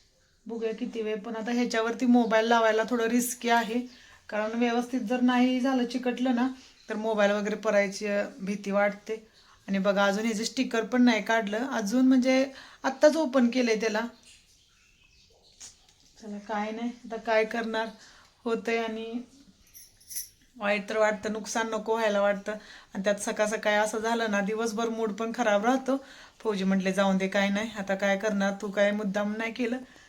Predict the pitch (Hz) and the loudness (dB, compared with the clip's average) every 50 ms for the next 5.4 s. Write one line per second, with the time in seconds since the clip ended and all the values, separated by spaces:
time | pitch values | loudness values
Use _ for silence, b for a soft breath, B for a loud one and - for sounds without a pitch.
0 | B B 262 285 311 311 294 294 302 277 254 262 269 311 320 - 254 240 240 233 | B B 0 2 4 4 6 6 6 6 6 6 6 4 4 2 2 0 2 2
1 | 247 254 277 277 247 240 233 240 254 254 247 240 226 226 220 220 240 240 262 277 | 4 4 6 6 6 6 6 6 6 6 6 6 4 2 2 2 2 4 4 6
2 | 269 262 262 269 285 285 294 285 302 294 294 311 302 294 247 240 240 240 240 247 | 6 6 6 6 6 6 6 6 4 4 6 6 6 6 6 4 4 4 4 2
3 | 240 240 247 240 262 269 254 - - 202 233 254 262 262 277 269 277 269 262 254 | 2 2 2 2 2 2 0 -4 -6 -2 2 6 6 6 6 6 6 4 4 4
4 | 254 254 240 262 269 254 226 254 262 254 B B B B B B B - 240 233 | 4 2 2 2 2 2 2 0 -2 -4 B B B B B B B -4 0 4
5 | 240 240 277 285 294 285 262 | 4 4 6 6 4 4 2